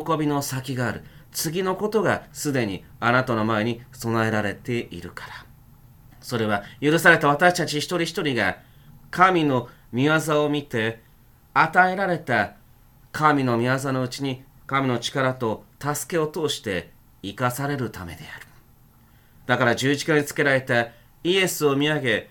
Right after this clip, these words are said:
共にこう祈ってまいりましょう。イエス様、あなたは私のため救いようのない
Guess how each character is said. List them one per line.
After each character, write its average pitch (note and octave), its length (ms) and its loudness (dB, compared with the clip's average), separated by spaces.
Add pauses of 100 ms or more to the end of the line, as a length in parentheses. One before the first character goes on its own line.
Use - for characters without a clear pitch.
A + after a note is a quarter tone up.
(280)
共 A2 280 -2
に G#2 200 -2
こ B2 380 -4
う - 40 -8
祈 A2+ 200 -2
っ A#2 60 -10
て A#2+ 160 -2
ま F#2+ 160 -2
い F#2 60 -4
り G2 60 -8
ま F#2 120 -8
し - 140 -4
ょ F2 60 -8 (1000)
う。 A#2 40 -2
イ A#2 40 2
エ A2 40 4
ス - 100 -2
様、 F#2+ 300 -4 (680)
あ C#3+ 100 6
な G3 120 6
た F#3+ 80 -2
は D#3 80 6
私 F3 260 2
の E3+ 140 0
た D#3+ 120 -2
め D3 280 0 (580)
救 - 380 -2
い D#3 40 4
よ D#3 100 6
う - 20 6
の D3+ 100 4
な C#3 160 2
い F2+ 140 -4